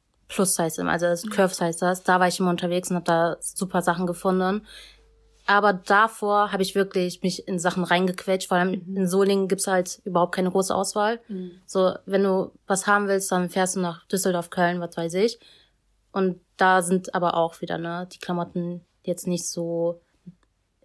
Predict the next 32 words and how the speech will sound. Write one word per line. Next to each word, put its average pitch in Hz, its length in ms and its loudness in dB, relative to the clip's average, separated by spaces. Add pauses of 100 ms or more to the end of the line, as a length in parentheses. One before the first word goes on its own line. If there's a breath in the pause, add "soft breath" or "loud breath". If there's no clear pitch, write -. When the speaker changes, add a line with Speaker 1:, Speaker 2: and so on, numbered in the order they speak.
(100)
Speaker 1:
okay, 202 180 2
inzwischen 190 420 0
mehr, 175 140 2
aber 175 120 2
damals 170 400 2
war 170 80 -4
es 170 120 -6
halt 170 160 -6
sehr 165 340 -2
gering, 170 380 2
Speaker 2:
Mhm. 170 60 0
Speaker 1:
sag 160 180 -4
ich 165 160 -10
mal. 170 320 -2
Speaker 2:
Mhm. 208 300 -12 (640 loud breath)
Speaker 1:
Und 185 320 0
ich 190 140 -2
merk 196 220 2
halt 180 300 2
auch 180 160 -2
bei 185 140 2
den, 175 340 -4 (540)
äh, 180 220 -2
sag 175 180 -6
ich 170 120 -10
mal, 165 360 -8
X 190 180 -10
S - 240 -2
Sizes, 185 480 -2
ne, 190 340 -8
bei 170 100 -8
den 170 260 -8